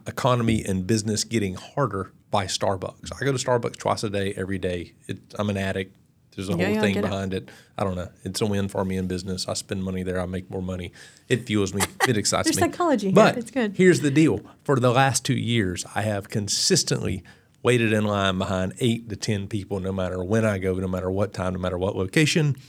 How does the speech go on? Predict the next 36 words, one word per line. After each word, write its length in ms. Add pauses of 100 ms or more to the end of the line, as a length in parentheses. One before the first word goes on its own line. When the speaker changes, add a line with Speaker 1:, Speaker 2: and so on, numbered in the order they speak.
(420)
Speaker 1:
And 140
I'm 160
not 160
waiting 220
in 120
line 240
behind 260
millionaires. 680
So 140
Speaker 2:
Mm-hmm. 60
Speaker 1:
most 160
of 60
these 120
people 200
don't 180
have 100
a 60
job, 260
but 100
they're 120
in 100
Lululemons 640
or 60
they're 100
driving 300
Range 260
Rovers. 500
And 220
whether 160
I'm 100
in 100
the 60
drive-thru 540
or 160
going 240
in, 300